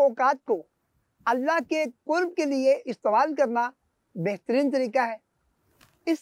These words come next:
سے نہ صرف ایمان مضبوط ہوتا ہے، بلکہ زندگی میں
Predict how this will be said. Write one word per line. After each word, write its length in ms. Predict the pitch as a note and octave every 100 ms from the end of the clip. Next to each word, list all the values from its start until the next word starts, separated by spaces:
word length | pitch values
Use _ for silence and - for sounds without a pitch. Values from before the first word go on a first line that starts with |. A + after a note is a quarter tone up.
| _
سے 180 | F4+ F4
نہ 240 | D4+ C4 C#4+
صرف 260 | E4+ D#4 _
ایمان 400 | B3 A3 A#3 E4
مضبوط 340 | E4 C#4+ D#4
ہوتا 260 | D4 A#3 C4+
ہے، 160 | B3+ B3+ _ _ _ _
بلکہ 420 | C4 D#4+ D#4 F4 E4
زندگی 580 | G3 A#3+ C4 D4 E4+
میں 240 | E4+ D#4